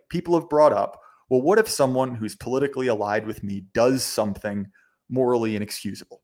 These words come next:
right? Substitute your, your favorite crime in there. Well, to be honest, right, that should be something that you and I think about. That does present a, a moral quandary. But at the same time, sacrificing them on the altar of Baal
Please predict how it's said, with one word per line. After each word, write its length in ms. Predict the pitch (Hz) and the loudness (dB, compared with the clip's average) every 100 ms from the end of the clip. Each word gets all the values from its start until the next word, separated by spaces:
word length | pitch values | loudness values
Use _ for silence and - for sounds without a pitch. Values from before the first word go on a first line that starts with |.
| - | -10
right? 160 | 113 - - | -8 -8 -4
Substitute 500 | 120 117 - 110 104 | -6 -6 -8 -8 -4
your, 220 | 104 104 | -4 -4
your 120 | 104 | -6
favorite 340 | - 104 98 | -2 -4 -4
crime 260 | - 98 101 | -8 -12 -12
in 80 | - | -16
there. 140 | - _ _ _ _ _ _ _ _ - | -20 _ _ _ _ _ _ _ _ 0
Well, 100 | 156 | 0
to 100 | 160 | 2
be 100 | 226 | 4
honest, 460 | 220 110 - - | 6 4 0 -2
right, 260 | 117 131 - - _ _ _ _ - | 0 0 -2 -16 _ _ _ _ -8
that 180 | 113 | -6
should 300 | - - 170 | -4 6 6
be 120 | 139 127 | 6 2
something 340 | 120 113 110 | 2 2 -2
that 100 | 110 | -2
you 120 | 110 | -4
and 100 | 104 | -4
I 60 | 101 | -4
think 220 | 95 92 | -8 -10
about. 280 | 98 104 107 | -2 -2 0
That 140 | 113 | 0
does 160 | 127 120 | 2 -2
present 400 | - 104 104 104 | -4 -4 -2 -2
a, 240 | 101 98 | -4 -4
a 40 | 104 | -6
moral 280 | 104 101 98 | -6 -6 -8
quandary. 520 | - 98 95 110 117 _ _ _ _ - | -6 -6 -6 -12 -12 _ _ _ _ -6
But 80 | 160 | -4
at 60 | |
the 40 | 151 | -2
same 280 | 202 214 202 | -2 0 -2
time, 420 | 101 104 110 113 _ _ _ _ - | -4 -6 -10 -12 _ _ _ _ -6
sacrificing 920 | - 156 185 220 220 139 135 131 123 | 2 2 2 0 2 0 0 -2 0
them 220 | 110 110 | 0 0
on 320 | 104 107 104 107 | 0 0 -2 -4
the 160 | 110 | 0
altar 340 | 110 117 117 107 | 2 2 -2 -6
of 160 | - | -6
Baal 360 | - - - | -6 -6 -8